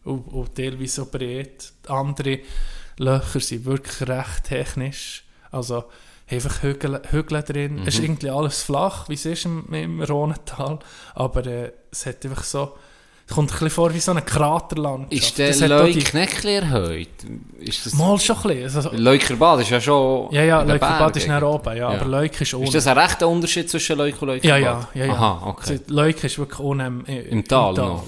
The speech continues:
Speaker 1: genau.
Speaker 2: Ah, okay.
Speaker 1: Äh, geile Bunker, weißt du, so richtig, äh, die, die schottischen Bunker teilweise, die einfach
Speaker 2: Ach,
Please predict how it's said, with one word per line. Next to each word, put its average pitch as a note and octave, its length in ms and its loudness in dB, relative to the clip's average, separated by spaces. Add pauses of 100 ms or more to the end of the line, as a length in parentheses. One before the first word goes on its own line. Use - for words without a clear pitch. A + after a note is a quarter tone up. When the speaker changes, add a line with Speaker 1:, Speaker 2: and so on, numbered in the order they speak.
(140)
Speaker 1:
genau. B2+ 180 -4
Speaker 2:
Ah, F2+ 140 -4
okay. - 260 -6 (640)
Speaker 1:
Äh, C3 380 0 (160)
geile D3+ 320 2
Bunker, D#3+ 560 -4
weißt D3+ 200 -4
du, D#3 40 -4
so C#3+ 60 -2
richtig, D3 400 -8
äh, B2 280 -10 (140)
die, C3+ 80 -6
die - 120 -12
schottischen C#3 600 -6
Bunker D3+ 460 -8 (100)
teilweise, D3+ 380 -6
die C3+ 60 -8
einfach C#3 260 -10
Speaker 2:
Ach, B2+ 40 -6